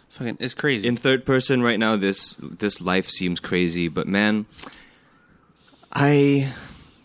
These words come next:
Speaker 2: of course, the, the dark side of it, and the people are, are, are dying, and that it's highly contagious, and it's disrupting the economy, and it's causing a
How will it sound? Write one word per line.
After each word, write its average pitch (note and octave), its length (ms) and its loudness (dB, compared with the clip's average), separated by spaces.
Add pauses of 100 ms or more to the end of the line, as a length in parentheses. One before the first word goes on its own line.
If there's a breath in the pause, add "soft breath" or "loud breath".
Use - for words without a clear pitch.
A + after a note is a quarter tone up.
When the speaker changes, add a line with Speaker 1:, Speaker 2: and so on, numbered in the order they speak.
(200)
Speaker 2:
of B2+ 160 -2
course, D3 340 2 (140)
the, G2+ 180 0
the G#2 140 -2
dark F#2+ 280 -2
side F2 200 0
of E2 120 -4
it, F2+ 40 2
and E2 100 -2
the E2 60 -4
people E2 340 -6
are, D#2 280 -4
are, E2 200 -4
are E2 120 -6
dying, D#2+ 400 -6
and D#2 100 -6
that D#2+ 100 -10
it's - 140 -10
highly D#2+ 200 -4
contagious, D#2+ 520 -6
and D#2 120 -6
it's - 140 -8
disrupting E2 680 -4
the D#2+ 120 -4
economy, D#2+ 440 -6
and D#2 400 -8
it's - 140 -10
causing E2 400 -4
a D#2 160 -6